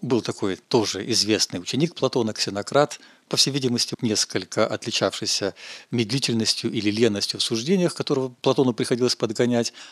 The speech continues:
Вот Аристотеля, наоборот, Платону приходилось сдерживать. Платон, по всей видимости, считал, что Аристотеля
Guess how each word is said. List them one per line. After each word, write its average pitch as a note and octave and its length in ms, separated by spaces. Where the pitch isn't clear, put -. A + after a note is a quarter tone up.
Вот - 160
Аристотеля, D3+ 480
наоборот, A#2+ 380
Платону C3+ 260
приходилось C3+ 460
сдерживать. A#2 840
Платон, C3+ 340
по B2 140
всей - 160
видимости, B2 440
считал, A#2+ 420
что A#2 340
Аристотеля A2+ 720